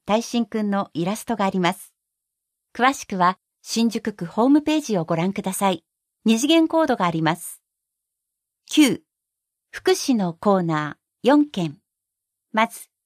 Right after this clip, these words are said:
シルバー人材センター新規会員募集。対面式入会説明会。区内在住の六十歳以上で健康で就業意欲のある方が対象です。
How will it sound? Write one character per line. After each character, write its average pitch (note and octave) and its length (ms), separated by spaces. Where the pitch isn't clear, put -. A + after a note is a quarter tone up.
シ A#3 140
ル C#4 140
バ D4 200
ー C#4 60
人 B3+ 200
材 B3 180
セ A#3 160
ン G#3 80
タ E3 360
ー - 80
新 E4+ 220
規 - 160
会 G3+ 320
員 G#3 160
募 G3 80
集。 D#3 380
対 C#4 240
面 C#4+ 240
式 - 460
入 A#3 200
会 C4 220
説 A#3 300
明 G#3+ 200
会。 D#3+ 280
区 E4 80
内 F4 200
在 B3 220
住 B3 220
の G#3+ 180
六 F#3+ 220
十 A#3+ 140
歳 B3+ 300
以 - 20
上 G3+ 200
で E3+ 200
健 C4 280
康 A#3+ 200
で A3 280
就 C#4 280
業 D4+ 220
意 C4+ 60
欲 C4 240
の F3+ 120
あ F#3+ 80
る F#3 80
方 F3 240
が D3+ 100
対 D#3 160
象 D#3+ 300
で D#3 100
す。 - 240